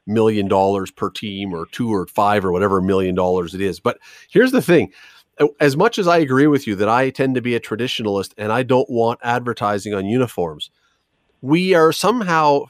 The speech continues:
ignoring the fact that from the dawn of time, pretty much, there has been advertising on uniforms. I'm looking at a picture right now of John Tavares on my computer, who has C C M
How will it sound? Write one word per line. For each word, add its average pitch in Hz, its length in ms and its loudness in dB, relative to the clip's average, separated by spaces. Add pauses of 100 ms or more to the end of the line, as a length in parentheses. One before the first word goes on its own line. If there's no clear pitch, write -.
ignoring 135 640 0
the 107 80 -2
fact 92 460 -8 (580)
that 135 300 0 (180)
from 156 200 0
the 147 60 4
dawn 156 320 2
of 151 120 -2
time, 135 480 -2
pretty 107 240 -2
much, 95 360 -6 (220)
there 151 140 2
has 226 340 0
been 135 240 2
advertising 107 720 -4
on 95 140 -4
uniforms. 92 560 -10
I'm 156 140 -6
looking 208 260 -2
at 175 80 -2
a 156 40 -4
picture 151 340 -6
right 135 220 -2
now 131 320 0
of 107 180 -8
John 123 280 0
Tavares 98 600 -4 (480)
on 117 160 0
my 113 100 0
computer, 104 580 -4 (440)
who 151 160 4
has 139 220 2
C - 240 -2
C 165 320 0
M 147 220 2